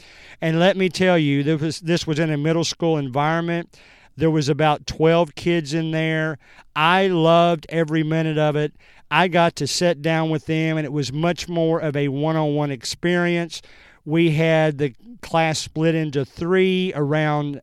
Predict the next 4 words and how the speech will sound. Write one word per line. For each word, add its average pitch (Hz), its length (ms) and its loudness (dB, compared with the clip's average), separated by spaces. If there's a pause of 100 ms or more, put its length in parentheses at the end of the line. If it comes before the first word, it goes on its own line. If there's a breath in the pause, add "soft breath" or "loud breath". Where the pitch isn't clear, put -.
uh, 135 320 -4
horseshoe-type 175 920 -2
tables, 165 560 -4
so 151 360 0